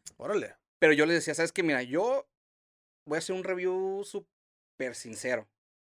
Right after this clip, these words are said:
Speaker 2: Le dije, este, "Yo no, si algo no le encuentro, si algo no me gusta, a lo mejor lo puedo decir en el blog, tampoco se trata de tirar.
Speaker 1: Hate.
Speaker 2: Pero sí, pero sí te voy a, sí, sí lo voy a decir en el blog. Y te voy a decir lo que yo s-,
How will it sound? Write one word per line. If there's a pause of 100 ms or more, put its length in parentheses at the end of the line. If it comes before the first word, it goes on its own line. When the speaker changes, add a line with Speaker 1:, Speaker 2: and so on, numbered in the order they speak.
Speaker 2:
Le
dije,
este,
"Yo
no, (600)
si
algo
no
le
encuentro,
si
algo
no
me
gusta,
a
lo
mejor
lo
puedo
decir
en
el
blog,
tampoco
se
trata
de
tirar. (560)
Speaker 1:
Hate.
Speaker 2:
Pero
sí,
pero
sí
te
voy
a,
sí, (220)
sí
lo
voy
a
decir
en
el
blog. (760)
Y
te
voy
a
decir
lo
que
yo
s-,